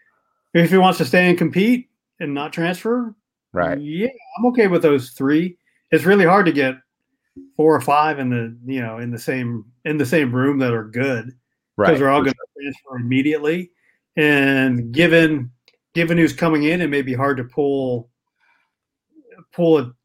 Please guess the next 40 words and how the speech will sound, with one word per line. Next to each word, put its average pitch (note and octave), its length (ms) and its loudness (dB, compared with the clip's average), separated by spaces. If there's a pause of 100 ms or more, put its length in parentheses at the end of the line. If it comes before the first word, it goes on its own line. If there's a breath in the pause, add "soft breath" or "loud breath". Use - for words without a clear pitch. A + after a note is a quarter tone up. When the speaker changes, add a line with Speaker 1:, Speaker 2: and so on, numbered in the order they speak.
(140)
Speaker 1:
you G3+ 180 -10
know, C#3+ 140 -6
like C3+ 240 -4
a, A#2+ 180 -4 (460)
a D3 40 -8
very D3 280 4
senior D3+ 480 0
transfer E3+ 560 -4
who C#3+ 80 -4
wants, B2+ 260 -4
has B2 220 -6
maybe C3 240 -2
one B2+ 240 -2
year C#3 160 -2
left C#3+ 220 -6
and B2 100 -6
wants B2 180 -6
to - 80 -20
play. D#3 400 -6 (460)
Speaker 2:
What D3 120 2
if E3 60 -2
Speaker 1:
So F3 160 4
Speaker 2:
Adrian E3+ 200 2
Speaker 1:
I - 20 -2
Speaker 2:
Martin-, C3+ 520 -2
what C3 160 0
if - 60 -4
Adrian C#3 320 -2
Martinez B2 560 -2
hits G#2 200 -10
the F#2 80 -14
transfer G2 480 -10
portal? E2 420 -10 (500)
Speaker 1:
Guess D#3+ 160 -10
you F3+ 60 0
have F3 120 0
to C3+ 60 -14
pass D3+ 480 -8
on A2 180 -12
it, A2 60 -18